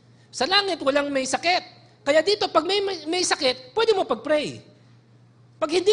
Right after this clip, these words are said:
pinagaling ni God, hindi ibig sabihin hindi na siya gagaling. Pwedeng later, here on earth, or later in heaven. Pero, ang point natin is this.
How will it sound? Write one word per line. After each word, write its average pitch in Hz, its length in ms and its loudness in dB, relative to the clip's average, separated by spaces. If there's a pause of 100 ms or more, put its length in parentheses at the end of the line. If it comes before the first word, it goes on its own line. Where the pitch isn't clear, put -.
pinagaling 370 400 -2
ni 370 100 -4
God, 254 460 -2
hindi 381 240 0
ibig 370 80 -6
sabihin 320 240 -4
hindi 285 160 -4
na 277 80 -6
siya 254 80 -4
gagaling. 208 560 -2 (800)
Pwedeng 226 680 -2 (380)
later, 311 560 2 (240)
here 190 160 4
on 302 160 -4
earth, 247 240 -2 (400)
or 311 420 0 (400)
later 185 720 -4
in 208 160 -8
heaven. 131 400 -10 (1300)
Pero, 240 720 -2
ang 240 120 -8
point 320 280 -8
natin 285 320 -8
is 175 120 -14
this. 165 440 -12